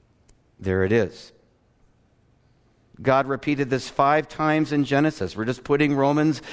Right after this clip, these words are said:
uh, one eight in a biblical context. Three times to Abraham, and again to Isaac, and then again to Jacob. God's word begins then with a missions emphasis. "In you, all the families of the earth will be blessed."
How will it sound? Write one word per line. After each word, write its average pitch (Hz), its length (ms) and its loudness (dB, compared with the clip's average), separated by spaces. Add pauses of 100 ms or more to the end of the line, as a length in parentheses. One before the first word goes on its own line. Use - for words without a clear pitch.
(160)
uh, 123 200 2
one 139 240 0
eight 143 180 0
in 123 220 -2 (120)
a 113 80 0
biblical 123 480 -2
context. 139 680 -4 (360)
Three 156 300 2
times 160 320 0
to 143 80 -2
Abraham, 143 800 2 (200)
and 113 140 2
again 143 280 2
to 139 120 2
Isaac, 143 460 0
and 127 160 -4
then 123 180 0 (180)
again 123 380 0
to 143 120 -2
Jacob. 120 600 -2 (760)
God's 139 360 2
word 143 320 0
begins 135 600 0
then 165 280 2
with 117 160 -2
a 113 80 0
missions 165 560 0
emphasis. 113 880 -4 (360)
"In 170 220 2
you, 147 240 2
all 131 160 2
the 127 80 -8
families 123 460 -2
of 110 100 -2
the 101 120 -2
earth 98 180 -2
will 104 220 -2
be 104 140 -2
blessed." 98 500 -4